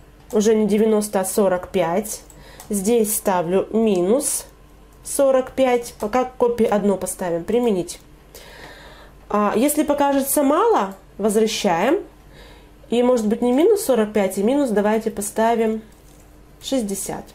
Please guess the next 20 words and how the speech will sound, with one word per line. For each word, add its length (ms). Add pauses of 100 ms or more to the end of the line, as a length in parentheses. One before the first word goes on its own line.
(220)
Применить. 520
Посмотрим, 420
что 160
получится. 500 (460)
Я 100
думаю, 240
вполне 320
достаточно. 640 (480)
То 80
есть 180
помним, 360
что 320
здесь 360
у 60
нас 300
бы, 200
э, 560 (100)
рядочек 600 (1900)
можем 400
продублировать. 880